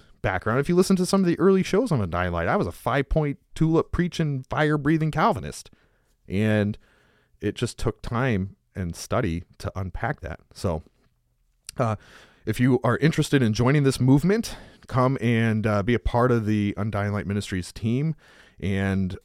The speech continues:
join us on Patreon for a dollar a month or ten dollars a year. The more people we get and the quicker we get to our goals, we're gonna actually start assigning, um, kind of some campaigns, if you would, goals that we want to orchestrate. And so in the coming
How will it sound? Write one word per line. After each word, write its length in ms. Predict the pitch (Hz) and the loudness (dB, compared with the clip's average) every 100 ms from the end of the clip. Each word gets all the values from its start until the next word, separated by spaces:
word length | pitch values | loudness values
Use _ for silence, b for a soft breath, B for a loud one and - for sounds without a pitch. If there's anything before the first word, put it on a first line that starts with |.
| - | -8
join 220 | 113 110 | -2 -2
us 100 | - | -2
on 100 | 92 | -2
Patreon 420 | - 110 - 113 | 0 0 -2 -2
for 100 | 104 | -2
a 40 | 90 | -2
dollar 260 | 101 98 | 0 0
a 40 | 92 | 2
month 220 | 151 139 | 0 -2
or 60 | |
ten 160 | 95 110 | -6 -4
dollars 280 | 95 92 92 | -2 -2 -4
a 60 | |
year. 300 | 92 131 185 - _ _ _ _ _ _ _ _ _ - - | -2 0 0 -2 _ _ _ _ _ _ _ _ _ -20 -6
The 60 | 113 | 2
more 160 | 131 | 2
people 300 | 127 135 113 | 4 0 0
we 120 | 110 | -2
get 320 | 104 135 175 - b b b | 2 2 2 -4 b b b
and 100 | - | -8
the 40 | 98 | 0
quicker 280 | - 135 120 | 2 2 0
we 80 | |
get 160 | 123 131 | 2 2
to 120 | 113 | 2
our 120 | 110 107 | 2 2
goals, 260 | 110 123 | 0 0
we're 60 | 127 | 2
gonna 140 | 139 | 2
actually 200 | 135 120 | 0 -2
start 280 | - 120 98 | -2 -2 -2
assigning, 420 | - 117 113 92 - | -4 -4 -4 -4 -6
um, 360 | 101 95 90 - _ - | -6 -6 -8 -12 _ -6
kind 160 | 120 | -4
of 80 | 98 | -4
some 100 | 82 | -6
campaigns, 480 | - 101 117 104 95 | -6 -6 -4 -4 -4
if 120 | 90 | -4
you 100 | 98 | -4
would, 300 | 95 98 104 | -4 -4 -4
goals 360 | 104 98 101 - b b b b - | -2 -2 -2 -6 b b b b -6
that 100 | 87 | -2
we 100 | 104 | 0
want 240 | 101 98 | 0 -4
to 300 | - 98 90 - | -4 -2 -2 0
orchestrate. 560 | 107 104 - 92 87 - | -2 -2 -6 -4 -6 -6
And 140 | 92 | -8
so 240 | - 95 | -4 -4
in 100 | 92 | -4
the 80 | 95 | -8
coming 400 | - 120 107 98 | -6 -2 -2 -2